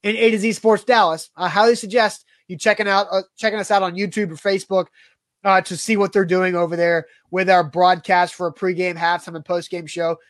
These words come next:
Zach is in Dallas helping them get off the ground, uh, with a, with the first home game, uh, for the Cowboys. So check it out,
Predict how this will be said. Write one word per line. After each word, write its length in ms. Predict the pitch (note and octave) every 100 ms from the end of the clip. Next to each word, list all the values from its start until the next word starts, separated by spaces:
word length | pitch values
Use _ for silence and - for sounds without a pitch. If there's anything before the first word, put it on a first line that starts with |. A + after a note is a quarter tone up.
| -
Zach 380 | E3 F#3 F3+ E3+
is 140 | D#3+
in 120 | D#3+
Dallas 480 | C#3+ F3+ F3 F3 - _ _
helping 320 | F#3+ F#3 F3+
them 160 | F3 F3+
get 200 | D#3+ F3+
off 220 | F3 E3+
the 80 | E3+
ground, 460 | D#3 F3 F3 F3 D3+ _ _
uh, 160 | F3 F3
with 420 | E3+ F#3+ F#3 E3 E3
a, 340 | F#3 F3+ E3+ - -
with 260 | F#3+ F#3
the 80 | D#3+
first 340 | D#3 G3 F3 -
home 300 | F3+ F#3+ D#3+
game, 360 | D#3 D3+ D3 _ _ -
uh, 180 | E3 D#3
for 220 | - F3+
the 80 | D#3+
Cowboys. 480 | F3+ E3 D3 D3
So 300 | - F#3+ E3+ -
check 180 | A3+ A3+
it 40 |
out, 220 | B3 A#3